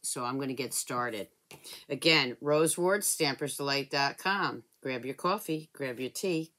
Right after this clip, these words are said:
Come scrapbook with me. Okay, what I'm using here is the Friendly Flamingo stamp set, which is in the,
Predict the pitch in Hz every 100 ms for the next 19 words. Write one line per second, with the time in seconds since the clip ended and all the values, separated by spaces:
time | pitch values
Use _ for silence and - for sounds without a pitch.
0 | _ - 269 262 - 226 226 - 147 -
1 | 120 135 127 120 117 - - - _ _
2 | - _ _ _ _ - - - - -
3 | - - _ - 208 233 208 233 277 277
4 | 349 370 240 190 180 175 175 190 185 160
5 | 185 - - - 220 226 240 285 285 320
6 | 302 220 156 139 123 156 226 - - -
7 | - 175 156 - 147 160 - - - -
8 | - - 160 - 160 147 160 151 147 139